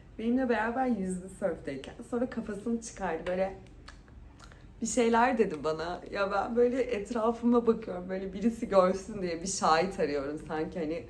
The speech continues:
onun videosu kamerası yoksa gerçek değil mi? <laughs> Ne kadar kötü olmuş artık aklım yani ama o an kadar inanılmaz bir andı ki ben böyle panik içinde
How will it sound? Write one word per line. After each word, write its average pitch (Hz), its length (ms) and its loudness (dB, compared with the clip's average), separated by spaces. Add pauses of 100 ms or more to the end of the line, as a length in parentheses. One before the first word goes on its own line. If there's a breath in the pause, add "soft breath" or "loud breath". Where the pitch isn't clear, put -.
(340 loud breath)
onun 180 180 -2
videosu 196 360 -2
kamerası 208 540 0
yoksa 226 320 0
gerçek 190 520 0
değil 185 320 -2
mi? 165 260 -2
<laughs> - 880 -8
Ne 233 80 2
kadar 180 380 0
kötü 175 220 -8
olmuş 151 300 -4 (300)
artık - 500 -10
aklım 151 440 -8
yani 143 340 -6
ama 190 220 -6 (100)
o 190 260 0
an 220 320 2 (520)
kadar 190 360 2 (120)
inanılmaz 170 640 -2
bir 147 180 -4
andı 151 260 -6
ki - 120 -16
ben 135 220 -6
böyle 147 120 -8
panik 147 440 -8
içinde 151 440 -6